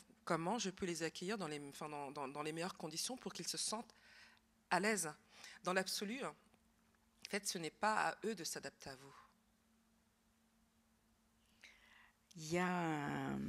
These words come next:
Speaker 2: <laughs> comment dire ? Oui, tout à fait. D'un autre côté, pour que
Speaker 1: Mm.
Speaker 2: tous ces publics arrivent à cohabiter,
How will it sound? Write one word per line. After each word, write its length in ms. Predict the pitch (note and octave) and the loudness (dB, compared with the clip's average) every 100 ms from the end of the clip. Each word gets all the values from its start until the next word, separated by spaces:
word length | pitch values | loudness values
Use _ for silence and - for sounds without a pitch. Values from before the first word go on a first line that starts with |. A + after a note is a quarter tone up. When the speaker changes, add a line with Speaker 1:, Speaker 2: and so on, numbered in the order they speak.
| - - | -4 -6
Speaker 2:
<laughs> 960 | F3+ F3 G#3+ G#3+ A3 A3+ B3 - C4 - | -8 -4 0 0 0 -2 -4 -8 -10 0
comment 160 | G#3 G#3 | 4 4
dire ? 240 | D#3+ B2+ G#2 - - - - - - | 4 0 -4 -16 -20 -20 -20 -20 -8
Oui, 380 | F#3 G#3+ A3 E3+ - - - | 2 8 8 6 -6 -20 -8
tout 140 | - F#3+ | -2 6
à 100 | E3+ | 6
fait. 280 | - C#3+ B2+ - - - | 6 -2 -4 -14 -4 6
D'un 180 | F3 | 10
autre 280 | A3+ A#3+ G#3 | 10 10 6
côté, 440 | G3 E3+ - F#3+ A3+ | 4 2 6 6 6
pour 260 | - F#3 | 2 4
que 80 | G3 | 4
Speaker 1:
Mm. 120 | F#3+ | 4
Speaker 2:
tous 140 | B3 B3+ | 2 4
ces 180 | - | 4
publics 760 | G#3+ G3 E3+ F3 F#3+ - - C#3 - - | 2 0 -2 -2 -2 -2 -8 -8 -16 4
arrivent 340 | D#3+ E3+ G3 E3 | 6 6 6 6
à 80 | D#3+ - - | 4 0 6
cohabiter, 680 | G#3 G3 F#3 F3 - G3 | 10 10 8 2 4 2